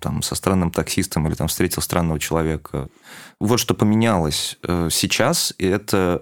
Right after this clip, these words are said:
и с этим непонятно до конца, как жить, даже не то, что мужчинам и женщинам, а вообще всем, что теперь критерием, скажем так, какой-то травмы или оскорбления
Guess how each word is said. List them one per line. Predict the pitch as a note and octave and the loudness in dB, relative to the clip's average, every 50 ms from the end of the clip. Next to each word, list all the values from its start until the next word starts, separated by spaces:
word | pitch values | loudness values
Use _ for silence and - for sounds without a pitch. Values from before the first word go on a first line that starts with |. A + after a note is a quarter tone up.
| - - | -2 -4
и | F2+ | 0
с | - | 0
этим | A2+ G2 G2+ F#2+ | 2 2 2 0
непонятно | F2+ - G#2+ G2+ A2 G#2+ G2 - - F2 E2+ E2+ | 2 2 2 2 4 2 2 2 0 0 2 0
до | F2 - | 0 0
конца, | - G2+ F#2+ F#2 - - G2+ F2+ | 2 2 2 2 2 2 0 0
как | - - D2+ E2 | 0 0 -2 0
жить, | E2+ F2 F2+ F#2 D2+ - - - | 0 2 2 0 0 -2 -6 -4
даже | - E2+ E2+ F2+ E2 G#2 G2 F2+ F2+ F#2 | -2 -2 0 0 2 2 2 2 2 2
не | F2+ F2 | 0 0
то, | - G2+ | 0 -2
что | - - - F2+ | -2 0 0 0
мужчинам | F2 E2 - - G2 E2+ D#2+ E2+ | 0 0 0 0 0 0 2 2
и | E2+ | 2
женщинам, | E2+ A2+ D#3 E3+ - - B2 G#2 G2 F#2 - - - - - - - - - - - _ | 2 2 2 0 0 0 0 0 0 -2 -4 -8 -16 -18 -18 -16 -16 -18 -18 -20 -14 _
а | - F2+ | -4 -4
вообще | F#2 F2+ - A2 | -2 -2 -2 -2
всем, | - - - - - A2+ G2+ E2+ D#2+ C2+ - _ _ _ _ _ - | -2 -2 -4 -2 0 0 0 0 0 -2 -6 _ _ _ _ _ -6
что | - - - - - G#2 | -6 -6 -2 -2 -2 -2
теперь | G#2 - - - - - - - A#2 A#2+ A#2+ A2+ A#2+ - | -2 0 -2 -2 -2 -2 -2 0 2 2 2 0 0 -2
критерием, | - - G2 F#2+ F#2 - _ - A2 A2 G#2+ G#2+ G#2 G2 F#2+ F#2 F#2 | -2 0 0 0 -2 -2 _ 2 2 4 4 4 4 2 2 2 2
скажем | E2+ - - - F2+ F2+ F2 F2+ F2+ | 0 0 0 0 0 2 2 0 0
так, | F2 - F#2 F2 E2+ - - | 0 2 0 0 0 -2 -4
какой-то | - E2+ - - G2 F2+ - - D2+ | -6 -6 -2 0 -2 -2 0 -2 -4
травмы | - _ - - G#2+ A2+ C#3+ E3 D#3+ D3 C3 C3+ A#2 A2 B2+ C3 - - - - | -4 _ -2 0 2 2 2 2 2 2 2 2 2 0 -2 -4 -6 -12 -10 -4
или | - G2+ F#2+ F#2 F2+ E2+ E2+ E2 D#2 - - | -2 0 0 2 0 0 0 -2 -2 -4 -4
оскорбления | - - - - - E2+ E2+ E2+ F2+ G2+ B2+ D3+ D3+ C#3+ C3 B2 A#2 A2+ A2+ A2+ A2+ - | -4 -4 -2 -2 -2 -2 0 2 2 2 4 4 4 2 2 2 2 2 0 0 -2 -6